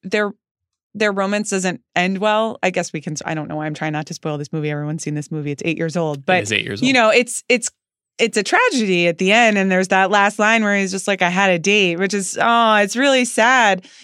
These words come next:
Speaker 1: And I think that's right for the movie. But again, it doesn't work for any of the continuity and the kind of the mode of the M C U is making the most hay and not the best hay.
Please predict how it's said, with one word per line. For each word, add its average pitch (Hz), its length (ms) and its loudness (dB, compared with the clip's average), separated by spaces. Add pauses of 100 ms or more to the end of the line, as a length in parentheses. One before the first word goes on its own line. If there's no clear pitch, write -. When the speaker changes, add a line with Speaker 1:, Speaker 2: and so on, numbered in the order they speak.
(140)
Speaker 1:
And 226 100 2
I 240 100 2
think 277 260 0
that's 240 200 0
right 180 360 0
for 226 180 -2
the 202 140 0
movie. 196 420 -2 (640)
But 196 300 4 (460)
again, 190 480 2
it 185 160 2
doesn't 185 320 0
work 185 300 0
for 185 240 0
any 170 420 0
of 165 220 -4
the 165 360 0 (720)
continuity 175 840 0
and 160 160 -2
the 160 340 -2 (540)
kind 214 180 0
of 190 140 4 (320)
the 220 220 2
mode 214 260 4
of 190 80 0
the 190 120 2
M 185 120 2
C 185 160 -2
U 180 100 0
is 175 100 -2
making 165 320 -2
the 160 80 -2
most 202 420 0
hay 165 320 -4
and 185 120 0
not 180 180 0
the 175 80 0
best 165 300 -2
hay. 247 300 0